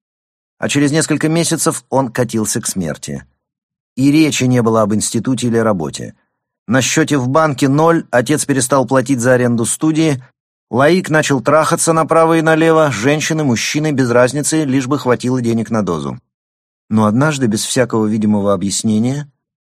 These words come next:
наркоты для него ни у кого не оказалось. Всё было как в фильме «Потерянный уикенд», когда Рэй Миланд безуспешно ищет выпивку и не находит ни одной открытой лавки, и тогда он понимает, что сегодня Йом-Кипур, то есть судный день, а евреи в святой день не работают.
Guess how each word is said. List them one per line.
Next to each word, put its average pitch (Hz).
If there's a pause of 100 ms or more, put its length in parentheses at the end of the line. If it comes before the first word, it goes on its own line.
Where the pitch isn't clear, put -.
(120)
наркоты 113
для 131
него 127
ни 123
у 113
кого 110
не 107
оказалось. 82 (840)
Всё -
было 165
как 151
в -
фильме 151
«Потерянный 139
уикенд», 131 (420)
когда 120
Рэй 123
Миланд 120
безуспешно 113
ищет 110
выпивку 147
и 113
не 110
находит 113
ни 113
одной 107
открытой 107
лавки, 147
и 110
тогда 107
он 107
понимает, 110
что -
сегодня 110
Йом-Кипур, 113
то 156
есть 143
судный 131
день, 131
а 107
евреи 110
в -
святой 110
день 110
не 110
работают. 104